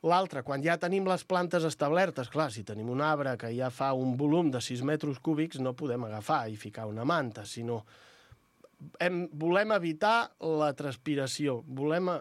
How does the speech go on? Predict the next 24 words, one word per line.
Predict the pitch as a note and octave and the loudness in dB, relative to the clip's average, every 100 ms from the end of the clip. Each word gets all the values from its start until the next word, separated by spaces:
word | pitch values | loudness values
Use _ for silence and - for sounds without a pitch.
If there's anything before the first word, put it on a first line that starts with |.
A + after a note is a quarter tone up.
| - | -6
no, | - C#3 B2+ G#2 - | -4 -2 -2 -4 -8
amb | C3+ D#3 | -4 -2
aquests | F#3 E3+ E3+ | -2 -4 -2
no | E3+ | -4
podem. | C#3+ A#2+ A#2+ F#2 _ A#2+ | -2 -2 -2 -4 _ -8
Aleshores, | B2 B2 C3+ D#3 | -6 -4 -2 -2
el | D#3+ D#3 | -2 -2
que | E3 | -2
hem | E3 | 0
de | |
fer | D#3 F#3+ A3+ - - - - - | 0 0 -2 -6 -20 -20 -16 -6
és | C#3+ D#3 | -2 0
evitar | E3 D#3 D#3+ D3 D3+ _ _ _ - | -2 0 0 0 -4 _ _ _ -8
l'evaporació | B2+ B2 A#2+ C3+ A#2+ A#2+ D3 D#3+ | -4 -2 -2 -2 -2 0 2 4
del | E3+ | 2
terra, | D#3 F3 E3+ D3+ A2+ - _ _ _ _ _ _ _ _ _ _ _ _ - | 2 4 4 4 -2 -12 _ _ _ _ _ _ _ _ _ _ _ _ -10
perquè | C3 A#2+ C#3 | -8 -4 -2
què | D#3 D3+ | -2 2
passa? | E3+ D#3 - A#2+ | 2 2 -4 -10
Que | A2+ G#2+ | -12 -12
a | A#2 | -10
sobre | - D3+ F3 | -4 0 0
el | D#3+ | 2
terra, | G3 F#3 F3+ | 2 2 0